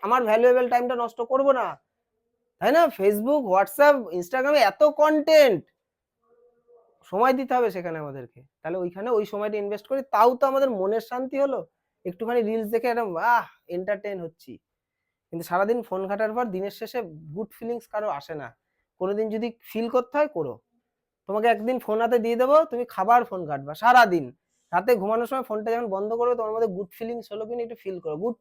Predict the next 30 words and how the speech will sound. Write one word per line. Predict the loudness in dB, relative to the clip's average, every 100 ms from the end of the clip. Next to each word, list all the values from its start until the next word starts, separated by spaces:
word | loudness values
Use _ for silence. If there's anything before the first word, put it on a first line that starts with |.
| -8
ফিলিংস, | -6 -6 -10 _ _ _ _ _ _ _ -8
যে | -4
একটা | 0 0 -2 -16 -20 -20
সন্তুষ্টি | -16 -14 -12 -14 -18 -14
পাচ্ছি, | -12 -12 -10
আহ, | -10 -12 -18 _ _ _ _ _ _ _ _ _ _ _
কত | _ -18 -14
কিছু | -12 -10
দেখলাম | -10 -10 -10 -8
আজকে, | -10
এই | -10 -10
ফিলিংসটা | -10 -12 -14 -14
কারোর | -8 -8 -8
হবে | -10 -14
না। | -12
দিনের | -10 -10
শেষে | -12 -12
একটা | -10
বিরক্তি | -8 -8 -8 -10 -16
ফিল | -12 -10
হবে | -8
যে | -8
আমি | -8 -8
আমার | -8 -10
দিনটাকে | -8 -10 -10 -10
আজকে | -10
ধ্বংস | -12 -14 -18 -12
করেছি, | -10 -8 -10
নষ্ট | -14 _ -20
করেছি। | -20 -20 _